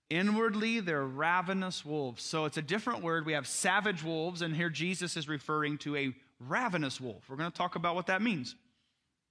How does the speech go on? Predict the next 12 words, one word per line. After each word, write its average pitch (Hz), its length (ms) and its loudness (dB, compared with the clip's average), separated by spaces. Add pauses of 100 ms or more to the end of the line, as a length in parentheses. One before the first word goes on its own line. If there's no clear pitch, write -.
(280)
He 220 160 2
says, 226 320 6
"You'll 214 140 4
know 226 320 6
them 254 220 4
by 214 160 6
their 202 200 2
fruits. 180 520 0
Do 139 120 0
men 147 220 2
gather 156 340 2
grapes 151 600 -4